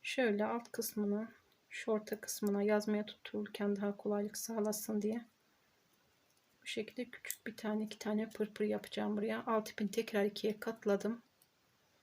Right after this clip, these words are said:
Üç tek ilmek atıyorum. Arasını açıyorum arkadaşlar. Sekiz tane ilmek atıyorum. Bir, iki,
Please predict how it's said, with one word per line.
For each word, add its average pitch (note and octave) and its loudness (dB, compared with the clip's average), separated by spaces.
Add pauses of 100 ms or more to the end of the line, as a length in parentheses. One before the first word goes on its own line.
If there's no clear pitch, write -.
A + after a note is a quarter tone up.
(560)
Üç - 0
tek G#3+ 2
ilmek G#3+ 2
atıyorum. G#3+ 2
Arasını A3 2
açıyorum G#3 2
arkadaşlar. G#3 -2 (760)
Sekiz - 0
tane G#3+ 6
ilmek G#3+ 4
atıyorum. G#3+ 2
Bir, G3+ 4
iki, G#3+ -4